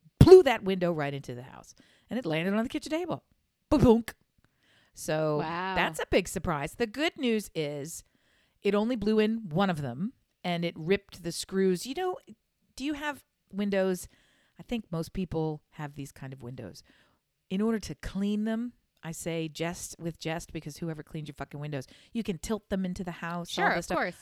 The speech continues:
Speaker 1: Okay, so the window jams or somehow like that. That gives you an idea that they're not strapped in. They're, however they're in there, they're in there. But at a certain point, they pivot. So it blew in the entire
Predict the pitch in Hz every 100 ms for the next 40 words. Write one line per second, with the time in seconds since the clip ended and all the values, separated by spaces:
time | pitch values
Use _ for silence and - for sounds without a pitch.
0 | 214 208 - - 233 226 - - - -
1 | 285 330 269 190 196 196 196 180 160 -
2 | 190 185 160 151 - 107 78 180 196 240
3 | 202 196 175 160 151 156 151 147 147 139
4 | - - 185 196 - - 180 175 170 -
5 | 139 147 170 175 180 180 214 247 240 220
6 | 185 - 180 165 151 143 - 180 170 131
7 | 135 151 139 - _ _ _ _ 190 185
8 | - 294 - 180 156 131 - 147 104 -
9 | - _ _ - - 160 151 147 147 143
10 | _ _ _ _ _ 185 175 - _ _
11 | _ _ - 143 185 233 247 214 202 196
12 | 175 160 151 - 190 202 202 196 190